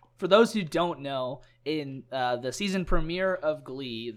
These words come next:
like, the, sorry, the series premiere of Glee, they used "Don't Stop Believin'" in the very end of the episode, and it was a really big moment for the show and for a lot of people who, like, you know, younger generations to hear "Don't Stop Believin'" for the first time. So then in the season finale, season one finale,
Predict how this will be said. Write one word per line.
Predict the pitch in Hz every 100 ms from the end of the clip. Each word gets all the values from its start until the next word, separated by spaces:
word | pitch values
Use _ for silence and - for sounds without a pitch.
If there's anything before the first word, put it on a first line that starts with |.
| 110
like, | 143 -
the, |
sorry, | 117 - 139
the | 110
series | - 220 220 147
premiere | - 120 101 101
of | 95
Glee, | 120 104 101
they | 110
used | 113 127 160
"Don't | 147 143
Stop | - 120
Believin'" | 123 113 113
in |
the | 107
very | 107 113 104
end | 113
of |
the | 107 101
episode, | 95 - 90 87 -
and | 104
it | 98
was | 110
a | 104
really | 131 156
big | 127 127
moment | 117 117 110 110 -
for |
the | 101
show | - 175 160 151 - - _
and | 131 127 117 117
for | 123
a |
lot | 117 120 120
of | 117
people | 123 117 110 110 117
who, | 117 110
like, | 110 107
you |
know, | 113 101 101 _ _
younger | 151 160
generations | 151 147 127 120 127 123
to | 117
hear | 113 113
"Don't | 107 101
Stop | 98
Believin'" | 110 101 95
for |
the | 95
first | - 90
time. | - 82 - - _ - _
So | - 135 131 123
then | 110 202 233 185 190
in | 151
the | 151
season | 190 175 156
finale, | 135 139 165 220 156 151
season | 165 143
one | 135 170
finale, | 160 135 123 127 156